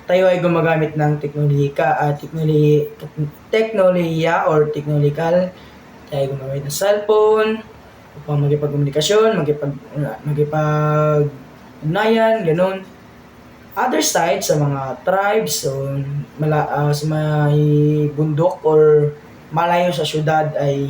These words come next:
hindi sila nakagamit ng mga teknolohiya.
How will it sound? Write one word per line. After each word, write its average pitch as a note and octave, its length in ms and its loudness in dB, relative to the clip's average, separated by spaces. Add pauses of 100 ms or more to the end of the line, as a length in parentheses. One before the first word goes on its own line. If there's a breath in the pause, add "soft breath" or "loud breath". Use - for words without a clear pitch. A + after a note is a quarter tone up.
(320)
hindi D#3+ 160 -4
sila E3 400 -4
nakagamit D3+ 640 0
ng D#3 160 0
mga C#3+ 480 0
teknolohiya. C#3+ 800 -4